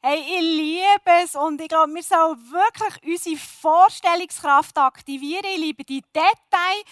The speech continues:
die die Kinder gebracht haben. Meine Tochter, als sie jünger war, hat sie mal gesagt, "Mama, ich möchte nicht sterben, weil im Himmel ist es langweilig. Und ich werde dort nicht können Fußball spielen." Mama, stimmt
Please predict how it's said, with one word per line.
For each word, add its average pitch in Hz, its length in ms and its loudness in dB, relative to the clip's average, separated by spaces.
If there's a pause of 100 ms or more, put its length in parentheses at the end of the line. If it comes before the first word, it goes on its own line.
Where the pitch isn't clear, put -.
(320)
die 311 200 2
die 330 60 -10
Kinder 349 360 -8
gebracht 302 460 0
haben. 302 240 -2 (520)
Meine 370 180 -4 (180)
Tochter, 349 460 4
als 320 140 0
sie 277 120 -12
jünger 320 160 -4
war, 381 920 -6
hat - 120 -4
sie 320 80 -8
mal 311 180 2
gesagt, 330 540 -4
"Mama, 330 520 0
ich 277 100 -12
möchte 294 420 -6
nicht 294 320 -10
sterben, 247 800 -6 (400)
weil 262 200 -12
im 254 200 -14
Himmel 359 480 -6 (400)
ist 311 300 -12
es - 220 -12
langweilig. 220 840 -8 (680)
Und 269 280 -8
ich 294 120 -10
werde 269 240 -8
dort 269 260 -6 (240)
nicht 277 540 -6
können 311 260 -2
Fußball 339 640 -4
spielen." 277 360 -6
Mama, 233 360 0
stimmt 339 500 -6